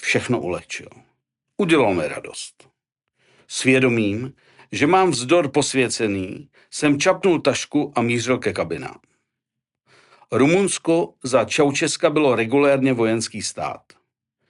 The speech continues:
Na stadionu tehdy snad neseděl nikdo bez uniformy. Mně tak nenapadlo nic lepšího, než se ještě na rozloučenou před dveřmi otočit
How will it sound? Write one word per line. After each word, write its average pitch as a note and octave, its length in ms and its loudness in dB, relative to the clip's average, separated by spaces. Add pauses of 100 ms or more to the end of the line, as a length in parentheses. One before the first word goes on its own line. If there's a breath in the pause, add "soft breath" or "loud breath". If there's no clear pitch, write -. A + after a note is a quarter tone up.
(220)
Na - 120 -2
stadionu D3 680 0
tehdy C#3 340 0
snad C3+ 260 -4
neseděl C3 520 0
nikdo B2+ 280 0
bez B2 220 -4
uniformy. E2+ 580 -10 (800 soft breath)
Mně C3+ 180 0
tak E3+ 200 2
nenapadlo F#3 580 2
nic E3+ 320 0
lepšího, G2+ 720 -4 (500 soft breath)
než B2+ 140 0
se F#3+ 140 0
ještě F#3 320 0
na B2+ 120 2
rozloučenou D#3 640 0
před D#3 200 -2
dveřmi C#3 420 0
otočit A#2 600 -4